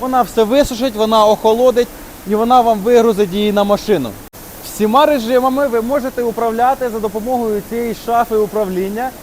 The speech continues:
за допомогою цього сенсорного екрану. Дотиками пальців ви можете переключати режим охолодження, режим завантаження, режим вивантаження.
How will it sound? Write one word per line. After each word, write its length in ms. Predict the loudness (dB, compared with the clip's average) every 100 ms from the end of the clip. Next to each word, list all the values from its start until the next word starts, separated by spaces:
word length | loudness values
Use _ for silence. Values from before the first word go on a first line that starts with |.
| -20 -16 -6
за 60 |
допомогою 560 | -4 -4 -2 0 0 -2
цього 240 | -2 -2 -2
сенсорного 760 | -2 -2 -2 -6 -6 -2 -2
екрану. 420 | -2 -2 -2 -2 -4 -2
Дотиками 500 | 0 0 -2 -2 -4
пальців 480 | 4 4 4 -4 -10 -12 -20 -16 -4
ви 160 | -2 0
можете 680 | 0 2 2 0 -4 -6 -6 -18 -6
переключати 880 | 0 0 -2 -8 0 0 0 -2 -4
режим 360 | -4 -4 -4 -4
охолодження, 760 | -2 -2 0 0 -2 -4 -2
режим 480 | -2 -4 -4 -4 -2
завантаження, 800 | -2 -2 -2 2 2 0 -2 -2
режим 440 | -2 -2 -2 -2
вивантаження. 800 | 0 0 0 -2 -4 -6 -8 -10